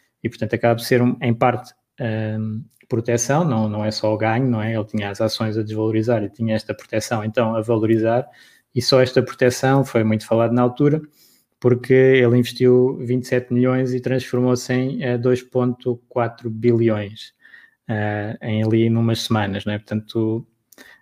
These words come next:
eh, aquela queda de trinta e cinco por cento do mercado destruiu, desapareceu naquele período,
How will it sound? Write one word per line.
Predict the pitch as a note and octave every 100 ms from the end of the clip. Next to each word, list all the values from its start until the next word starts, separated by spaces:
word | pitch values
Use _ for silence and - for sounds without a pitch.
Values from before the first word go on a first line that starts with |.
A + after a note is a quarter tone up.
| _
eh, | A#2 A2 A2 A#2+
aquela | B2+ B2 B2
queda | B2 B2+ B2+
de |
trinta | B2 B2+ B2+
e |
cinco | B2 C3+ C3
por | -
cento | - C3+ B2
do | C3
mercado | C3+ C3+ D3+ C3+ G#2+ G#2+ - _ _
destruiu, | C3+ B2+ C#3 - C3+ C3+ C#3 A#2+ A2 - _
desapareceu | - A#2+ A#2+ A#2+ C3+ B2+ G#2+
naquele | G#2 - A2
período, | - A#2+ B2+ B2+